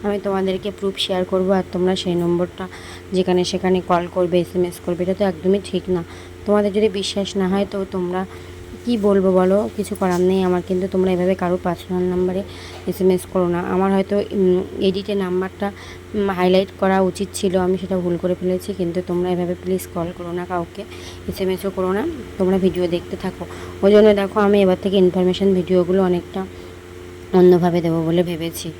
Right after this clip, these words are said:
কিছু করার নেই। তোমাদের হেল্প করার জন্য আমি এতটা হেল্প, উম, এটা ওটা করছি, কত কিছু,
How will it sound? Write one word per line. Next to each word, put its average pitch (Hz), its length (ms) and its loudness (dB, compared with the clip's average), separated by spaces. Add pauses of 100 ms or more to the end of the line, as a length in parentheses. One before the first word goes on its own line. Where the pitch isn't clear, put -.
(260)
কিছু - 160 -4
করার 185 240 0
নেই। 185 220 2
তোমাদের 190 380 2 (460)
হেল্প 220 240 4
করার 214 180 0
জন্য 208 200 0
আমি 214 160 4
এতটা 196 280 2
হেল্প, 208 280 4 (120)
উম, 202 200 0 (120)
এটা 202 200 -4
ওটা 190 280 -2
করছি, 196 400 -4
কত 190 260 -4
কিছু, 190 220 -12